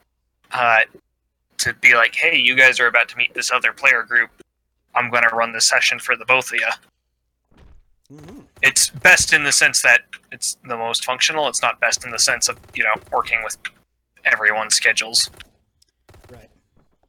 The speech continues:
Speaker 1: As we know, scheduling is the bane of modern day D and D.
Speaker 2: Yeah, that's, that's kind of the problem. Even with, like, you know, all the online shit and covid now, sometimes it's just, like,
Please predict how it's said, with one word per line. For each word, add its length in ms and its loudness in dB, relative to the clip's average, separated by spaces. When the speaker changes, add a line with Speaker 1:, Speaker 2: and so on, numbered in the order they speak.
Speaker 1:
As 120 -8
we 80 0
know, 160 4
scheduling 580 2
is 140 0
the 240 -2
bane 320 2
of 120 0
modern 340 -2
day 180 2
D 140 -6
and 100 -12
D. 200 -6
Speaker 2:
Yeah, 260 -18
that's, 260 -18
that's 220 -20
kind 200 -20
of 40 -20
the 60 -20
problem. 420 -20
Even 280 -20
with, 220 -20
like, 300 -20
you 120 -20
know, 300 -20
all 160 -16
the 100 -20
online 300 -20
shit 260 -20
and 140 -20
covid 340 -20
now, 220 -20
sometimes 500 -20
it's 160 -16
just, 240 -18
like, 340 -20